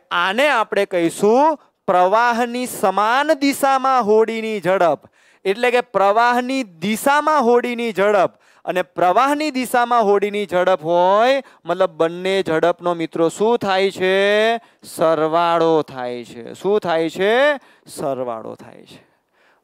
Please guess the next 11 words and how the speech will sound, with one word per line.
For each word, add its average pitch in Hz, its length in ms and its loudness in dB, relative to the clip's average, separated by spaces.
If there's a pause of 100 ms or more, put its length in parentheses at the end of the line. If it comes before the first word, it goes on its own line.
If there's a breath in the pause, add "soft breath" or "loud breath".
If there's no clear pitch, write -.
બરાબર? 220 560 2 (260 soft breath)
તો 175 80 -2
અહીંયા 170 380 -2
હું 208 200 2
નામ 175 320 -2
આપું 175 640 2 (360)
કે 165 140 -2
પ્રવાહની 233 1200 -2
દિશામાં. 156 1040 -8 (1600 soft breath)
કઈ 151 240 0
દિશામાં? 196 800 -2